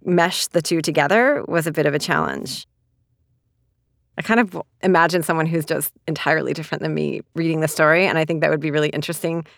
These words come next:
to see how they interpret it. Like Oprah Winfrey or Michelle Obama, 'cause I feel like they're both people that have such feeling and a calm way of talking, which is, I think, I don't really have. I'm way more, like, energetic.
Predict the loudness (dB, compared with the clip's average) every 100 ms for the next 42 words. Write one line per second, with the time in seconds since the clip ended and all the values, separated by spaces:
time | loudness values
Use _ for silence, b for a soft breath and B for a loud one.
0 | b -8 -4 0 0 0 -2 -2 -4 -4
1 | -6 -8 -14 _ _ 2 2 0 -2 0
2 | -2 0 -2 -2 -2 -2 -2 -2 0 2
3 | 2 4 2 2 -2 0 2 4 4 4
4 | 4 4 2 2 0 2 4 4 2 2
5 | 2 2 -2 -2 2 2 2 2 0 2
6 | 2 2 0 -2 -4 2 6 6 4 4
7 | 4 4 4 4 2 2 0 -8 -18 -20
8 | _ 0 4 6 6 2 2 0 -2 -4
9 | 0 2 2 2 0 0 0 2 2 0
10 | -4 -2 0 0 0 0 -2 -4 -4 -4
11 | -2 2 2 2 -2 -4 -16 _ _ _
12 | _ _ _ -4 -4 0 0 0